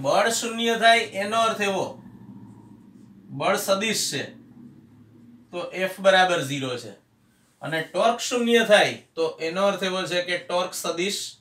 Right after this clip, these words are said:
શૂન્ય છે. સાદી રીતે કહીએ તો આપણે તો દ્રઢ પદાર્થ વિશે વાત કરી રહ્યા છીએ. તો તમે જ્યારે એમ કહો છો કે બળ શૂન્ય,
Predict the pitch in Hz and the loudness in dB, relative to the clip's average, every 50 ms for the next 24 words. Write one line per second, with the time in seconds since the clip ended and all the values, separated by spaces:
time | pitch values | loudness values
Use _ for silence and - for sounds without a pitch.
0 | _ _ _ _ _ _ _ _ _ _ _ _ _ - - - - 156 180 180 | _ _ _ _ _ _ _ _ _ _ _ _ _ -10 -10 -8 -6 -6 -6 -2
1 | 175 165 156 135 - 113 107 - - _ _ _ _ _ _ _ _ _ _ _ | 0 0 0 0 -2 -6 -10 -14 -16 _ _ _ _ _ _ _ _ _ _ _
2 | _ _ _ _ _ _ _ _ _ _ _ _ _ _ _ _ _ _ _ _ | _ _ _ _ _ _ _ _ _ _ _ _ _ _ _ _ _ _ _ _
3 | _ _ _ _ _ _ _ _ _ - - - - 165 175 190 196 254 269 269 | _ _ _ _ _ _ _ _ _ -14 -8 -2 2 4 4 4 4 4 2 2
4 | 269 262 254 240 240 233 226 226 226 226 220 220 185 123 120 - - _ _ _ | 4 4 4 4 6 4 4 6 4 4 4 4 0 -2 -2 -6 -10 _ _ _
5 | _ _ _ - 131 135 - 170 190 185 208 202 170 156 170 190 190 202 208 202 | _ _ _ -2 -2 -2 0 -2 -2 -2 -2 -4 -4 0 0 -2 -2 -2 -6 -6
6 | 185 202 208 196 202 196 190 180 - 185 170 165 160 - 139 151 143 143 135 131 | -2 -2 -2 -2 -4 -6 -6 -6 -4 0 2 2 2 2 2 -4 -6 -4 -4 -4
7 | 127 120 117 107 113 110 104 101 - _ _ _ _ _ _ _ _ - 156 123 | -4 -6 -8 -8 -12 -14 -16 -16 -18 _ _ _ _ _ _ _ _ -14 -14 -10
8 | - 123 127 147 175 190 190 208 208 208 208 208 196 196 208 220 202 - 185 175 | -6 -6 -4 0 0 0 2 4 4 4 4 4 2 0 0 -2 -4 -2 -2 -2
9 | - 190 202 202 202 208 190 - 151 156 180 202 214 208 - 208 196 185 185 190 | 0 0 -2 -2 -2 -2 -4 -4 -2 0 2 2 2 2 0 -2 -4 -4 -2 -2
10 | 214 | -2